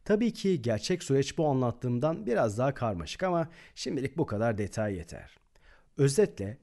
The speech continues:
nesne gözümüze yaklaştıkça siliyer kaslar merceğe baskı uyguluyor ve onu daha eğri hale getiriyor.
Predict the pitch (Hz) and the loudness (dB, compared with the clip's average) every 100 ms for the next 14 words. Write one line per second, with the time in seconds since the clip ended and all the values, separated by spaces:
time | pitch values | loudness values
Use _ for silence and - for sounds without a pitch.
0 | _ _ - 120 151 - 113 110 120 139 | _ _ -2 2 2 2 -2 0 2 2
1 | 131 117 85 82 85 120 123 - 190 - | 2 0 -2 -6 -6 -4 -4 -2 -4 0
2 | 131 139 - - - - 135 123 143 180 | 0 0 -6 -20 -8 -4 0 4 4 2
3 | - 135 - 127 139 123 120 101 92 85 | 0 -2 -2 -2 -2 0 0 -2 -4 -6
4 | 80 80 - - 196 185 185 180 180 175 | -8 -10 -8 -4 -2 0 2 2 0 -6
5 | - _ - 139 151 147 165 175 127 135 | -20 _ 0 2 4 4 2 2 0 2
6 | 170 - 143 135 139 120 120 101 92 82 | 2 2 4 6 4 2 0 0 -4 -10
7 | - 76 67 - | -12 -14 -14 -18